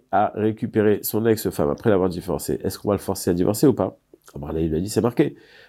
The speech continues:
Tanina, il est marqué dans la Mishnah, Anitan Aleshatish, un homme qui est suspecté d'avoir eu un rapport avec une femme mariée, Vehotzi Uha, et cette femme a divorcé, Mitachat Yado de son mari, Afalpi Shekanas, même si, euh, ce, le suspect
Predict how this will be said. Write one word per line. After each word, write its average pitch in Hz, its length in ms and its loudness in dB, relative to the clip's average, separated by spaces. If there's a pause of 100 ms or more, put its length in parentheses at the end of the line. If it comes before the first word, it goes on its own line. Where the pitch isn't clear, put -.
Tanina, 127 440 2 (340)
il 98 80 0
est 98 60 4
marqué 101 240 2
dans 98 120 2
la 85 100 2
Mishnah, 123 500 -2
Anitan 98 360 -2
Aleshatish, - 840 -4
un 90 240 0
homme 110 180 2
qui 101 120 -2
est 92 40 4
suspecté 101 440 -2
d'avoir 90 200 2
eu 101 60 6
un 95 60 4
rapport 90 220 2
avec 90 100 0
une 101 80 -2
femme 85 180 -2
mariée, 80 220 2 (320)
Vehotzi 110 520 2
Uha, 90 280 -6
et - 40 -6
cette - 180 -8
femme 98 160 0
a 92 40 2
divorcé, 85 440 0 (1500)
Mitachat 131 480 4
Yado 117 360 2
de 87 100 -4
son 90 180 -6
mari, 82 380 -2 (180)
Afalpi 113 360 -2
Shekanas, 101 540 -2
même 113 180 2
si, - 320 -6 (160)
euh, 76 100 0
ce, - 200 -6
le 82 320 -2
suspect 117 520 0